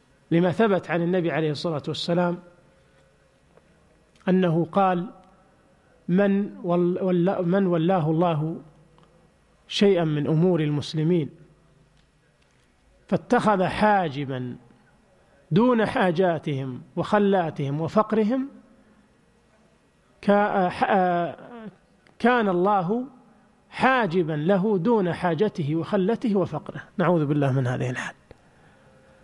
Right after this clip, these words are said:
فلا يجوز الإنسان ما دام أنه نصب للقضاء لأجل حل مشاكل الناس والفصل بينهم،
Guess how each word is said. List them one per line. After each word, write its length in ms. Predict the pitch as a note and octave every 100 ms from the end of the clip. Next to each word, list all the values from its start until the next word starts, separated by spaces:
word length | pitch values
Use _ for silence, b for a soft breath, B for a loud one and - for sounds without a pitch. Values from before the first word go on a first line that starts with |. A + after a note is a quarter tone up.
| b b
فلا 280 | - F#3+ B3+
يجوز 200 | D#4+ C#4+
الإنسان 400 | B3 A3+ C4+ F#3+
ما 200 | F#3 B3
دام 240 | B3 D4+ C4+
أنه 300 | A#3+ A#3 C#4+
نصب 320 | - A3 F3+
للقضاء 540 | E3+ E3 E3+ C#3+ C3 G3
لأجل 340 | A3+ B3 A#3
حل 320 | C3+ B3+ A3+
مشاكل 480 | G3+ - G#3+ F3 E3
الناس 480 | D#3 D3 C3 - - _ b b b b b -
والفصل 440 | G#3 A3+ A#3 G#3+
بينهم، 440 | F#3+ G#3 D#3+ B2+